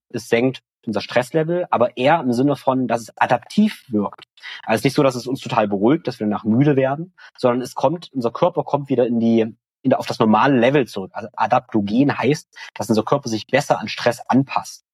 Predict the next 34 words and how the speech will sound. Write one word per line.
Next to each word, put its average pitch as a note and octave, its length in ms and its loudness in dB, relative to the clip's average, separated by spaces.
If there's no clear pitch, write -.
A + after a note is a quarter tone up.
Ja? G#2+ 180 0
Und A2 140 -6
es A2 60 -8
ist - 20 -4
interessant, D3 400 -2
äh, A#2+ 220 2
dass G#2+ 180 -8
wir, G#2+ 320 -2
es G#2+ 180 -12
gibt - 160 -10
auch F#2 220 -2
ein - 60 -20
paar, A#2 240 4
die G#2+ 280 -2
Ashwagandha A2+ 520 0
deshalb A2 200 -4
am A2 100 -6
Morgen B2+ 440 0
nehmen, A2+ 340 -8
weil G#2+ 120 2
ich A2+ 100 -2
so D3+ 120 4
auch B2 100 0
dem A2+ 100 -4
Stress - 280 -2
des - 120 -8
Tages A2+ 360 0
besser G2+ 240 -2
gewachsen G2 380 -2
bin. - 160 -14
Ich - 80 -16
werde A2+ 140 2
richtig A2+ 260 -2
müde, E3+ 320 4